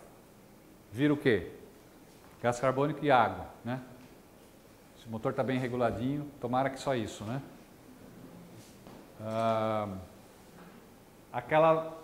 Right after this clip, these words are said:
longa molécula super legal, tá? Aparentemente super rara de encontrar no universo, tá bom? Vai lá procurar em Marte, você acha petróleo.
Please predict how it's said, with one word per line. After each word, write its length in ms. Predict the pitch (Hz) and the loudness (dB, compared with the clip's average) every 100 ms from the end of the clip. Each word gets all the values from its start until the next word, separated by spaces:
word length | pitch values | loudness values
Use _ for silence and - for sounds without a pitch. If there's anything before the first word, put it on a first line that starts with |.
| - | -12
longa 480 | 120 165 214 233 214 | 4 8 8 8 6
molécula 760 | 185 170 156 170 180 175 160 127 | 6 6 8 8 6 2 0 0
super 760 | - - 151 202 208 202 185 | -2 -4 2 2 4 4 4
legal, 840 | 165 135 135 143 151 170 - - - - - - | 4 2 4 6 6 4 -2 -12 -18 -20 -20 -14
tá? 460 | - 127 151 180 - - - - - - - - - - - - | 2 4 4 2 -8 -16 -20 -20 -20 -20 -20 -20 -20 -20 -20 -12
Aparentemente 540 | - 165 170 160 180 180 | 4 6 6 4 0 -2
super 480 | - 254 254 277 202 | 2 2 8 10 10
rara 480 | 185 196 208 214 | 10 10 10 8
de 80 | 175 | 6
encontrar 480 | 165 - 151 156 151 | 4 2 4 6 6
no 40 | |
universo, 600 | 139 131 127 127 143 - | 4 2 4 6 4 0
tá 120 | 131 120 | -4 0
bom? 400 | 127 147 190 - - - - - - - - | 2 2 0 -8 -18 -20 -20 -20 -20 -20 -10
Vai 160 | 117 131 | 2 4
lá 160 | 151 147 | 6 4
procurar 340 | 123 135 135 | 2 0 2
em 60 | 127 | 2
Marte, 320 | 120 101 90 - | 0 -2 -6 -12
você 140 | - | -8
acha 240 | 104 - 110 | -8 -8 -12
petróleo. 420 | 104 - 101 | -12 -10 -10